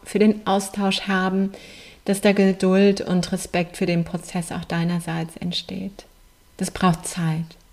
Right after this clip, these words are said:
und es ist ein Prozess. Und dass jede und jeder nochmal wirklich hart betont hier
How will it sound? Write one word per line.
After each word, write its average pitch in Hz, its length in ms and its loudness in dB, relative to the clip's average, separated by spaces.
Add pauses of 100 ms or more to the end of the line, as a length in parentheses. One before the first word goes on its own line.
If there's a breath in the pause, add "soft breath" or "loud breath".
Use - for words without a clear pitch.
(180)
und 175 120 0
es 170 140 -4
ist - 160 2
ein 208 100 8
Prozess. 190 720 -4 (1600 soft breath)
Und 180 180 2
dass 175 280 0
jede 196 420 4
und 196 200 -2
jeder 175 520 0
nochmal 175 640 0
wirklich 196 560 0
hart 196 340 4
betont 214 520 2
hier 185 440 -2